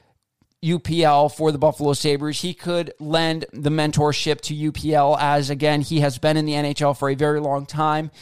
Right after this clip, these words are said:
He has been on some very, very good teams that include the Boston Bruins, where he was, he did start forty games for the Bruins when Tuukka Rask went down. He is a very good goaltender. He has been a steady goaltender throughout his entire career,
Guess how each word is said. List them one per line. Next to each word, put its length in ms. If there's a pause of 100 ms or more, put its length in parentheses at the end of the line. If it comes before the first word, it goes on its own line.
(200)
He 160
has 140
been 180
on 140
some 180
very, 380
very 260
good 300
teams 340
that 140
include 500 (280)
the 120
Boston 480
Bruins, 420
where 140
he 160
was, 440
he 120
did 220 (180)
start 380
forty 320
games 320
for 180
the 80
Bruins 480
when 300
Tuukka 300
Rask 360
went 240
down. 380 (340)
He 180
is 120
a 140
very 380
good 220
goaltender. 520
He 140
has 220
been 280
a 140
steady 520
goaltender 520
throughout 420
his 180
entire 400
career, 580